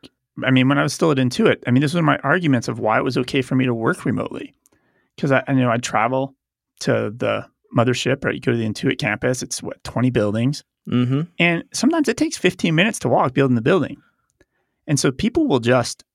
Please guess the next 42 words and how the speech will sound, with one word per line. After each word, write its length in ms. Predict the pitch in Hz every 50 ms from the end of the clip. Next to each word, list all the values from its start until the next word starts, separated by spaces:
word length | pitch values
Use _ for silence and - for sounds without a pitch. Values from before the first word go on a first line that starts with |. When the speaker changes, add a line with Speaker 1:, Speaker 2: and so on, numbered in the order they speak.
| _ _
Speaker 1:
dial 300 | - - 95 107 143 233
in. 260 | 294 302 - - - _ _ _ -
And 160 | 139 135 131
so 220 | - 170 151 139
I 120 | 131 123 123
travel 540 | 123 - - - 135 156 190 208 226 220
up 140 | 208 - -
to 180 | - 220 180 - _ _ _ _ -
the 80 | -
Bay 140 | - 143 123
Area, 340 | 104 98 98 104 117 - - _ _ _ _ _ _ _ _ -
big 160 | 156 170 165
hubbub, 480 | - 156 151 131 123 120 120 127 135 143 - _ _ _
sit 200 | - - 196 185
down, 300 | - - 120 120 135 147
and 100 | 147 139
half 300 | 127 - - 165 170 -
the 80 | - 147
people 200 | 175 175 160 165
in 40 | 156
the 60 | 147
meeting 360 | 135 143 175 180 151 127 123 -
are 100 | - 117
calling 280 | - - 143 135 139
in 60 | 139 139
from 140 | - -
their 100 | 131 120
desk 420 | 113 120 143 147 135 127 - - -
two 140 | - - 139
buildings 380 | 127 131 127 120 110 107 -
away. 260 | 131 113 117 - - - _ _ - _
Speaker 2:
<laughs> 0 |
Yeah. 200 | - - - - - - _ _ _ _ _ _ _ _ _ - - - 160
Speaker 1:
And 180 | - - 165 160
Speaker 2:
Right. 180 | - - -
Speaker 1:
it 60 | -
was 140 | 151 147 131
always 180 | 175 180 160 151
my 80 | 160
argument. 260 | 151 180 208 196 170 147
I'm 120 | 135 135
like, 100 | 143 139